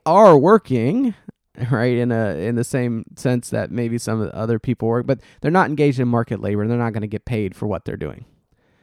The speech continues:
right? And then you, it's not just people who might be taking time off to care for kids in the home. They might also be caring for a disabled relative. They might be caring for an elderly relative,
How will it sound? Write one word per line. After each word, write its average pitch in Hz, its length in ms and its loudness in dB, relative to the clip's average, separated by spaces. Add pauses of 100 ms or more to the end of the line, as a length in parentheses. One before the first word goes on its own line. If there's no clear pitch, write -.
(300)
right? 92 240 -6 (720)
And 170 280 2
then 175 140 2
you, 175 140 2
it's 139 200 -2
not 160 180 0
just 151 160 -2
people 151 280 2
who 135 120 2
might 131 260 -2
be 123 220 -4
taking 127 380 -4
time 123 180 -2
off 113 160 -4
to 131 80 -6
care 123 260 -4
for - 140 -8
kids 190 460 0
in 151 100 0
the 139 80 0
home. 143 360 0
They 127 100 -2
might 131 180 0
also 123 220 -2
be 117 100 -8
caring 117 320 -4
for 104 160 -6
a 101 60 -6
disabled 101 520 -6
relative. 180 680 0
They 127 80 -2
might 110 260 -6
be 101 140 -8 (100)
caring 107 260 -6
for 101 160 -8
an 104 140 -8
elderly 170 420 0
relative, 143 540 -2